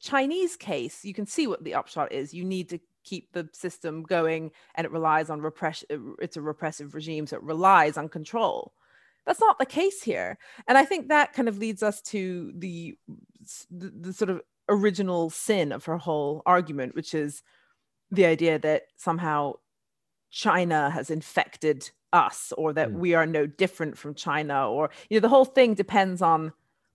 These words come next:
Speaker 1: kind of illusions of various things that are actually quite important. For instance,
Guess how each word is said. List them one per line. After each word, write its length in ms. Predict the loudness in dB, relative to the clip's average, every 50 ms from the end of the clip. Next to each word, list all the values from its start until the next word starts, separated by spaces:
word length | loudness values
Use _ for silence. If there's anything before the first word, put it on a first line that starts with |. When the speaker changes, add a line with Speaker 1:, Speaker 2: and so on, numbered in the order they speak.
| _ _
Speaker 1:
kind 100 | 0 4
of 80 | 6 6
illusions 600 | 6 6 6 4 4 4 2 0 0 -4 -6 -8
of 100 | -4 2
various 320 | 4 4 6 6 4 2 0
things 180 | -4 -4 -4
that 100 | 0 4
are 40 | 4
actually 260 | 4 4 2 -4 -10
quite 280 | -8 -2 -2 -2 0 -2
important. 760 | -4 -10 -8 -4 -2 -2 -2 -2 -6 -12 -16 -16 -18 -20 -20 _ _ _ _
For 140 | -4 -2 0
instance, 440 | 0 0 -2 -4 -4 -4 -4 -6 -8